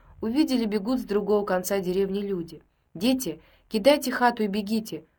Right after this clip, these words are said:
ваших родных уже нет, а за вами едут». По картофельной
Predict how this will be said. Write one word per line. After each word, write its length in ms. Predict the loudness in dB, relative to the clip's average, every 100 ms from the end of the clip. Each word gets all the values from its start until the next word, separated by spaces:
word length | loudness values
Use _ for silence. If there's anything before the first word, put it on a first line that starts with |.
| _
ваших 360 | 0 2 0 0
родных 360 | 0 0 -4
уже 200 | -4 -4
нет, 340 | -2 -4 -6 -14 _ _ _ -4
а 100 | 2
за 160 | 6 8
вами 260 | 6 6
едут». 460 | 0 0 -2 -4 -14 _ _ _ _ _ _ _
По 80 | -8
картофельной 840 | 0 0 2 -4 -2 0 2 0